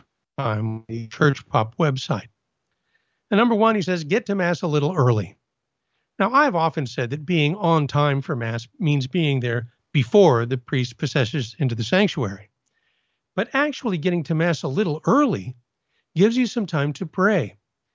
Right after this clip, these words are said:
and to acclimate yourself, uh, to your surroundings. In other words, to transition from your worldly concerns, news feed, or your personal life, to what is about to take place at the Holy Mass,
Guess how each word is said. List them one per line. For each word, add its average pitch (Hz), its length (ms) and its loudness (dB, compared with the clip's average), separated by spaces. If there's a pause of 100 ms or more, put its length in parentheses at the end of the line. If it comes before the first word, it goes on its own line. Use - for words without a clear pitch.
(140)
and 170 100 2
to 220 140 0
acclimate 208 480 2
yourself, 127 640 -4 (160)
uh, 143 200 0
to 175 100 -4
your 151 140 2
surroundings. 170 680 2
In 151 40 2
other 185 140 2
words, 143 220 -2 (460)
to 160 320 0
transition 160 760 0
from 139 300 -2
your 131 160 -2
worldly 165 440 2
concerns, - 600 -6 (2000)
news 127 360 6
feed, 123 340 -2
or 113 100 -10 (320)
your 131 100 2
personal 131 440 2
life, 127 380 2 (540)
to 180 80 -2
what 208 120 2
is 185 120 -2
about 180 400 -2
to - 100 -20
take 151 240 -6
place 143 260 -2
at 180 60 -6
the - 80 0
Holy 135 240 2
Mass, 156 440 0